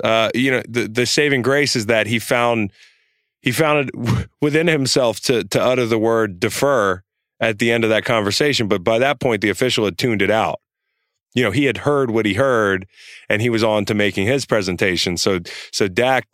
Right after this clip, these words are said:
waited too long to say the word "defer." But the, the irony of it is the N F L got it right for once, um,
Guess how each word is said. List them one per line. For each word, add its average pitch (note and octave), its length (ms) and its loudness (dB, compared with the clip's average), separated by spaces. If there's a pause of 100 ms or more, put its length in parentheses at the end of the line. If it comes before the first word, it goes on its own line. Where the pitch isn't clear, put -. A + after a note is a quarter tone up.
waited G#2 380 0
too C3+ 180 0
long G#2 220 0
to F#2+ 80 -2
say G#2 160 -2
the F#2 80 0
word F#2+ 180 0
"defer." B2 340 0
But G2 160 -2 (380)
the, A#2 160 0
the A2 180 0
irony B2+ 360 2
of G2+ 140 2
it G#2 80 0
is G2 200 0
the G#2+ 120 2
N B2 100 0
F - 140 -4
L A#2 140 2
got G#2+ 320 0
it G2 60 2
right G2+ 400 0
for A#2+ 160 0
once, A2+ 480 -2 (320)
um, G2+ 440 0